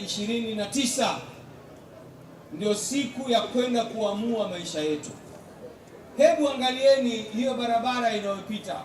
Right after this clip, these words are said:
Barabara hii imejengwa wakati mimi nikiwa diwani katika halmashauri ya manispaa, na tulizungumza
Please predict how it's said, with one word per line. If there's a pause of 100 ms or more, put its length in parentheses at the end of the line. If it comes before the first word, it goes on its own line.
(140)
Barabara
hii (560)
imejengwa
wakati
mimi
nikiwa
diwani
katika
halmashauri
ya
manispaa, (1000)
na
tulizungumza